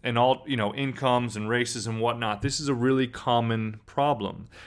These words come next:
especially in America, eh, 'cause America, as the melting pot, it's an easier place to have cultural relativism. To s-, if you're in a place where everyone goes to the same religion,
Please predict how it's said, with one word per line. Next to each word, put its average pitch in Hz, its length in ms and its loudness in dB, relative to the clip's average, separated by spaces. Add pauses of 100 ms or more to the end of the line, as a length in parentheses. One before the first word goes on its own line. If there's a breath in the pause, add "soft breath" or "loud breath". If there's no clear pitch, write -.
(120 loud breath)
especially 190 800 2
in 127 100 0
America, 117 760 2
eh, 120 280 -4
'cause 170 160 0
America, 175 560 6
as 165 320 8
the 143 120 2
melting 139 500 2
pot, 107 400 2 (380 loud breath)
it's 165 160 0
an 170 160 0
easier 175 500 4
place 151 480 4
to 113 380 0
have 131 420 6
cultural 110 480 2
relativism. 98 800 2 (320 loud breath)
To - 80 -4
s-, - 260 -2 (140)
if 156 160 -10
you're 196 160 6
in 196 40 6
a 180 60 4
place 196 340 6
where 160 120 4
everyone 160 600 6 (280 soft breath)
goes 151 360 8
to 143 100 -4
the 127 100 0
same 139 320 0
religion, 123 600 0